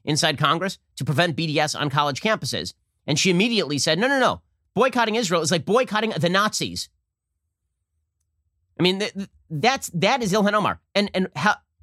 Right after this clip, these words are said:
did she ever apologize? In fact, not only did she not apologize for that, not only did she not apologize for that, she went on C B S This Morning and she said, "I don't regret any of those comments. I don't re-, I regret how people took them,"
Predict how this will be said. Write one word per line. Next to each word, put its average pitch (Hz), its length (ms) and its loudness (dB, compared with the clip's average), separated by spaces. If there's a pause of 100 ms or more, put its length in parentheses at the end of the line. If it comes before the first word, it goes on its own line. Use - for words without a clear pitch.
(180)
did 165 160 0
she 233 120 2
ever 233 140 2
apologize? 202 400 0 (200)
In 156 140 0
fact, 170 160 0
not 165 160 2
only 262 180 0
did 151 120 -4
she 160 100 -2
not 143 100 2
apologize 131 640 -2
for 95 220 -4
that, 92 220 -4 (800)
not 170 160 2
only 254 160 0
did 170 120 -2
she 170 80 -2
not 160 100 2
apologize 160 460 0
for 139 80 -4
that, 135 120 0
she 175 120 -2
went 196 320 0
on 123 380 2 (260)
C - 180 0
B 185 140 2
S 185 240 0
This 147 180 -2
Morning 147 440 0 (240)
and 156 120 -2
she 175 60 0
said, 214 220 4
"I 220 100 2
don't 285 240 0
regret 131 340 -2 (300)
any 175 160 4
of 143 100 0
those 139 160 -2
comments. 90 460 -4 (180)
I 170 60 6
don't 247 140 4
re-, 226 140 -2 (160)
I 190 100 4
regret 208 200 0
how 196 100 0
people 156 220 -6
took - 260 -6
them," 240 280 -4